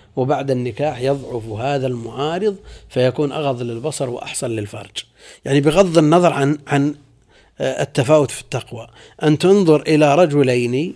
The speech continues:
كلاهما على حد سواء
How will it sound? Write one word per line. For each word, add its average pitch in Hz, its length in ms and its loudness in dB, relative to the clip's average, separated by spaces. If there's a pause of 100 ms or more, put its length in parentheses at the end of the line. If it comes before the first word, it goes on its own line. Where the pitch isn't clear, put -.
كلاهما 175 720 4 (500)
على 131 220 2
حد 185 340 -2
سواء 160 500 0